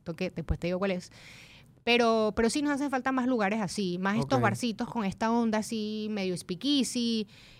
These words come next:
Speaker 1: em, centrados meramente en, en, en ofrecerte una, una coctelería, la alta coctelería, en
Speaker 2: Claro.
Speaker 1: realidad.
Speaker 2: Eh, aquí en Panamá ahora, y esto viene de, de un tiempito para acá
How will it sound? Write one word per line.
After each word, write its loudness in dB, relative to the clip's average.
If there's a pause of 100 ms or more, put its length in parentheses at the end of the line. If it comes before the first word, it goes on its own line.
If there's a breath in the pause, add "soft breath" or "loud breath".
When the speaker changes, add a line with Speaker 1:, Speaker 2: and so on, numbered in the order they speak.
(140 loud breath)
Speaker 1:
em, -2 (160)
centrados 6
meramente 2
en, 0
en, 0
en 0
ofrecerte -2
una, -2 (180)
una -2
coctelería, -2
la 2
alta 2
coctelería, -4
en -6
Speaker 2:
Claro. 2
Speaker 1:
realidad. -4 (500 loud breath)
Speaker 2:
Eh, 0 (400)
aquí 0
en -2
Panamá 0
ahora, -2 (460)
y -8
esto -4
viene 2
de, -4
de -8
un -4
tiempito -4
para -8
acá 0